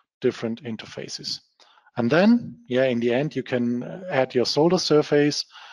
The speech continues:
and do the final routing to get the final form as you wanna have it. Regarding solder surface, we have, uh, different options. Y-,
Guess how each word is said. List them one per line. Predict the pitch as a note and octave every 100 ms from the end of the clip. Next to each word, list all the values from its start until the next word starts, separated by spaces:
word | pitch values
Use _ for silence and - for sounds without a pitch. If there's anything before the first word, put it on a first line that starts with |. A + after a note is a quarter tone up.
| - -
and | B2
do | C3
the | C3
final | B2 B2 A#2+ A2+
routing | G#2+ A2+ A#2 A#2 A#2 - _ _ _ _ _ _ _ - -
to | A#2
get | B2+ -
the | -
final | B2 A#2 A#2
form | - A#2+ B2 B2+
as | A#2 -
you |
wanna | A2 A2+ G#2+
have | A2+
it. | - - _ _ - _ _ _
Regarding | B2+ D#3+ D3+ D#3+
solder | C3+ - F3+ F#3+
surface, | - F#3 F#3 F#3 F#3 - - - _ _
we | C3+
have, | C#3+ - F#3+ F#3+ E3+ - F3
uh, | B2 B2+ B2+ B2
different | - E3 D#3+ C#3
options. | D3 F3+ - - G3 G3 - - _ _ _ _ D3
Y-, | D#3